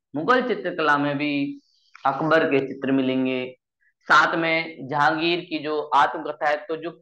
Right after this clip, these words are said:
ए जहांगीरी, उसका मुख्य पृष्ठ है, उसमें भी आपको दिखेगा कि कैसे एक राजा को दिखाया गया है।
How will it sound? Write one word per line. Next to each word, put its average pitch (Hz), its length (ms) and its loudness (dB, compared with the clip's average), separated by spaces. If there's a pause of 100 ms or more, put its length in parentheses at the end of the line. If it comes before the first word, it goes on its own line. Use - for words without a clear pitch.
ए 151 280 -8 (600)
जहांगीरी, 165 840 2 (680)
उसका 220 320 0
मुख्य 202 340 -4
पृष्ठ 180 380 -2
है, 165 440 2 (200)
उसमें 233 340 -4
भी - 80 -2
आपको 165 320 2
दिखेगा 160 460 -4
कि 165 100 -6
कैसे 147 480 -6 (220)
एक 123 140 -16
राजा 139 320 2
को 156 160 -6
दिखाया 135 440 -2
गया 139 220 -4
है। 143 160 -6